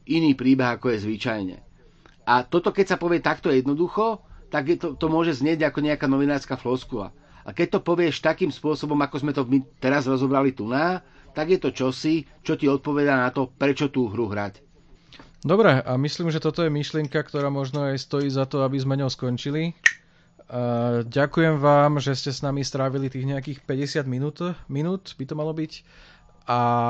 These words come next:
Speaker 2: budeme sa počuť v ďalšom podcaste. Ak máte návrh na nejaké témy, tak nám dajte vedieť v diskusii.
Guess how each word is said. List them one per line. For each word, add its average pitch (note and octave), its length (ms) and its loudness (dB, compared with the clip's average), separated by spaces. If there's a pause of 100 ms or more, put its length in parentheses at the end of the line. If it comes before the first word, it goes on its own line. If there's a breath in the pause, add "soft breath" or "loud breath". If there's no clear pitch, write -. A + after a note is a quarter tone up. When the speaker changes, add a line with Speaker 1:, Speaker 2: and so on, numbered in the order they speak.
(500)
Speaker 2:
budeme D3+ 240 0
sa D#3 160 -2
počuť C#3 320 -2
v A#2 80 -4
ďalšom D3+ 320 0
podcaste. E3 560 -2
Ak C3+ 160 -2
máte C#3 160 0
návrh C3+ 400 2
na C3 80 0
nejaké C3 320 -2
témy, B2+ 400 0
tak A#2 160 -4
nám A2+ 400 -4
dajte A#2+ 400 -2
vedieť B2 240 0
v A2 80 -6
diskusii. C#3 580 -2